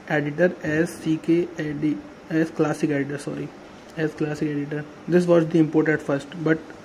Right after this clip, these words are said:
uh, now I commented it out and, uh, editor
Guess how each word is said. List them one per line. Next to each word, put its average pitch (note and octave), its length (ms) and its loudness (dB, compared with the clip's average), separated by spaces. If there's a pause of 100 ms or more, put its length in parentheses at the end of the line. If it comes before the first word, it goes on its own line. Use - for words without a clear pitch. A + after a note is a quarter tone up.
(520)
uh, D#3 140 0
now D#3 200 4
I D#3+ 140 8
commented D#3+ 720 4
it - 120 -4
out D#3+ 260 4 (260)
and, D3+ 400 0
uh, D#3+ 140 6 (680)
editor D3+ 540 -4